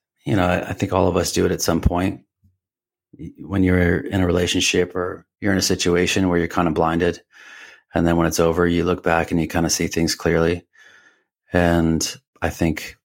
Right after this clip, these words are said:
you know, when all that stuff ended, I sort of s-,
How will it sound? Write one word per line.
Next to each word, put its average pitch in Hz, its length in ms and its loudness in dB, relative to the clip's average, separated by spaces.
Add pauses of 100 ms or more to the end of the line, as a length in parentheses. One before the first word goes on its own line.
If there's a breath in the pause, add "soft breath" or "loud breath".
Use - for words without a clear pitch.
(220)
you 87 100 0
know, 82 380 -4 (260)
when 90 180 0
all 85 180 4
that 87 200 2
stuff - 300 0
ended, 85 320 2
I 87 80 2
sort 85 280 -2
of 82 100 -2
s-, - 200 -8